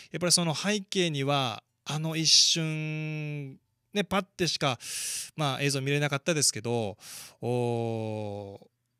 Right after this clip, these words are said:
まあ、実はこういうね、い-、裏のいろいろな苦労があってっていうね、ことらしいですね。えー、さあ、ツイキャスでコメントも来ておりますね。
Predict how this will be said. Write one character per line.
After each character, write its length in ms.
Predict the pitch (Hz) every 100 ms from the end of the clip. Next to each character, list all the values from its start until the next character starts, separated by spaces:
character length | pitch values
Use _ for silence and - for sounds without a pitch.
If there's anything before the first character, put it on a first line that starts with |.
| _ _ _
ま 60 | 143
あ、 20 |
実 300 | 135 147 262
は 160 | 269 202
こ 480 | 156 147 143 135 135
う 20 |
い 200 | 131 131
う 40 | 147
ね、 140 | 165
い-、 200 | 135 147 -
裏 220 | 151 147
の 260 | 160 170 143
い 80 | 147
ろ 140 | 143
い 60 | 143
ろ 80 | 139
な 80 | 135
苦 200 | - 175
労 180 | 151
が 140 | 120 123
あ 20 |
っ 60 | - _
て 100 | 233
っ 40 | 226
て 200 | - 135
い 40 |
う 80 | 110
ね、 240 | 190 185 -
こ 120 | -
と 120 | -
ら 100 | 120
し 220 | 120 190 185
い 20 |
で 100 | 117
す 160 | -
ね。 220 | 147 185 170 _ _ _ _ _ _ - - - - - _ _ _ _ - -
え 1040 | 143 147 143 135 131 127 123 120 117 110 107
ー、 40 |
さ 180 | 120 170
あ、 40 | - -
ツ 100 | 240
イ 60 |
キ 60 | 254
ャ 20 |
ス 100 | 233
で 100 | 214
コ 120 | 196
メ 100 | 190
ン 80 | 175
ト 80 | 170
も 160 | 156
来 80 | 147
て 120 | -
お 60 | 143
り 60 | 110
ま 100 | 107
す 140 | -
ね。 180 | 151